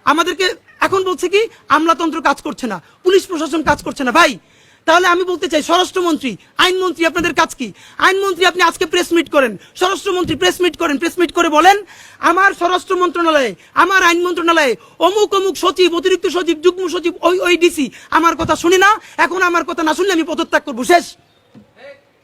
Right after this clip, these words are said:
আপনি সেটা সাহস থাকলে বলেন, আপনি বলেন না কেন? আপনার ক্ষমতায় থাকতে মনে চায়? ক্ষমতার খায়েশ কিন্তু আপনাদের মধ্যে আমরা থাকতে দিব না ইনশাআল্লাহ।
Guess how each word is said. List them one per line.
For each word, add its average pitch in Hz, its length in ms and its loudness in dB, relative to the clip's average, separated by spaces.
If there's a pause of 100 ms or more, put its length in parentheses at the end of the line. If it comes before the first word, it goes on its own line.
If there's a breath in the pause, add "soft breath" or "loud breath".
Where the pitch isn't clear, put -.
(180)
আপনি 349 200 4
সেটা 381 200 2
সাহস 349 220 0
থাকলে 349 220 -2
বলেন, 320 300 2 (180 loud breath)
আপনি 339 160 0
বলেন 349 220 0
না 349 80 2
কেন? 302 140 -2
আপনার 277 180 -2
ক্ষমতায় 302 280 0
থাকতে 330 200 -2
মনে 330 140 -2
চায়? 226 240 -2 (460 soft breath)
ক্ষমতার 392 520 2
খায়েশ 349 380 0
কিন্তু 349 240 0
আপনাদের 330 360 0
মধ্যে 330 260 0
আমরা 311 200 0
থাকতে 294 280 -4
দিব 277 180 -2
না 262 80 0
ইনশাআল্লাহ। 226 560 0